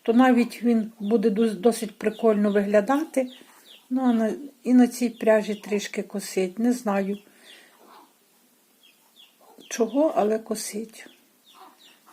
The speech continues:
Ну, але візеруночок гарненький. Дякую вам за увагу. В'яжіть на здоров'ячко, мирного вам неба, сонечка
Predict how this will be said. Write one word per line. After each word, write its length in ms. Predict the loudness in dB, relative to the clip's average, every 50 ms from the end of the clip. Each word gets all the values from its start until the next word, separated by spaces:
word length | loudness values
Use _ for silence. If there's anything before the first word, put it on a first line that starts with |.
| -10 -4
Ну, 60 | 0
але 260 | 2 4 6 6 6 6
візеруночок 800 | 4 0 0 0 0 0 2 2 2 2 0 -2 -6 -10 -8
гарненький. 640 | -6 -6 -4 -4 -2 -2 -2 -2 -4 -6 -8 -12 -14 -16 -16 _ _ _ _ _ -20 -20 -20 _ _ _ _ -20 -20 -16 -4
Дякую 440 | 2 2 2 2 4 4 4 4 6
вам 200 | 6 4 4 4
за 120 | 2 2 2
увагу. 580 | 2 2 2 4 4 4 4 2 0 -4 -4 -6 -10 -20 -20 -20 -20 _ _ _ _ _ _ _ _ _ _ -20 -14 _ 2
В'яжіть 440 | 4 4 6 8 8 6 6 6 6
на 100 | 4 4
здоров'ячко, 920 | 4 2 4 6 6 6 6 6 6 4 4 2 -4 -4 -2 0 0 0 -2 -8 -20 _ _ _ _ _ _ _ _ _ _ _
мирного 500 | 6 8 8 10 10 8 6 6 4 2
вам 240 | 4 4 4 4 4
неба, 460 | 4 4 4 4 6 4 4 4 2 -2 -12 _ _ -20 -16
сонечка 760 | -12 -6 0 4 6 8 8 8 8 4 0 -4 -2 0 0